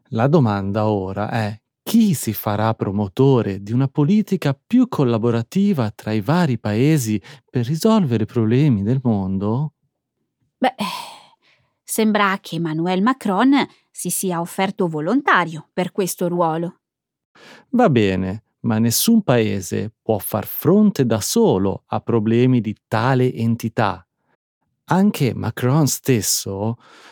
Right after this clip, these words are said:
Speaker 1: lo ha riconosciuto nel suo discorso.
Speaker 2: Beh,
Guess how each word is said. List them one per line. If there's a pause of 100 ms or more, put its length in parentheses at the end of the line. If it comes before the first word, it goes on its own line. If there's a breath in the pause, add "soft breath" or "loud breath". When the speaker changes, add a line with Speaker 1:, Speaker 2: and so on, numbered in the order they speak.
(140 loud breath)
Speaker 1:
lo
ha
riconosciuto
nel
suo
discorso. (600)
Speaker 2:
Beh,